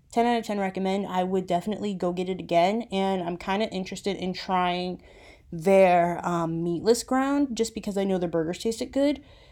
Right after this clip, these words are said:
And I think what's interesting about this one is that it also is a mixture of not only the pea protein, which is what's used in the Beyond Meat burgers, but there's also a mixture of the pea,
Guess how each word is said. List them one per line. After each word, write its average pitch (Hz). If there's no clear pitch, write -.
And 196
I 196
think 277
what's 214
interesting 254
about 190
this 190
one 240
is 208
that 196
it 202
also 196
is 190
a 190
mixture 185
of 180
not 185
only 196
the 170
pea 220
protein, 226
which 185
is 190
what's 185
used 190
in 180
the 180
Beyond 190
Meat 202
burgers, 294
but 220
there's 196
also 190
a 190
mixture 190
of 180
the 170
pea, 196